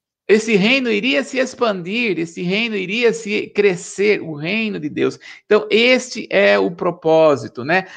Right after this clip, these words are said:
Mostrar a missão de Jesus, quem Jesus era. Nós vimos ali que Jesus, ele foi ungido. Quando nós olhamos para Lucas, no capítulo quatro, Jesus vai dizer que ele é ungido. Nós já falamos isso aqui, né?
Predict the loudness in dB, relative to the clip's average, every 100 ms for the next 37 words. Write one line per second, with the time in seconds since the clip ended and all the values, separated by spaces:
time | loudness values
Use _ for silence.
0 | -10 0 2 2 -2 -4 2 2 2 0
1 | -2 -10 -6 -2 -2 -4 -8 -6 -4 -6
2 | -8 -20 _ -4 0 0 2 0 0 -2
3 | 0 0 0 -2 -2 -4 -2 -2 -4 -4
4 | -4 -2 -4 -8 _ -6 -2 0 0 -2
5 | 2 2 0 2 4 4 0 -4 -4 -6
6 | -6 -2 -2 -2 -12 _ _ _ _ _
7 | -6 -2 0 2 0 0 -2 -4 -2 0
8 | 4 2 0 -2 -2 -2 -4 -6 -6 -4
9 | -4 -4 -8 -8 -4 2 4 2 0 -8
10 | -16 -20 _ 0 0 2 -2 2 2 2
11 | -2 2 2 2 0 0 2 2 2 -2
12 | -6 -4 -4 -6 -4 -2 -2 -2 -8 -6
13 | -4 0 2 2 2 -2 -4 -6 -8 -12
14 | -20 -20 -6 -4 -4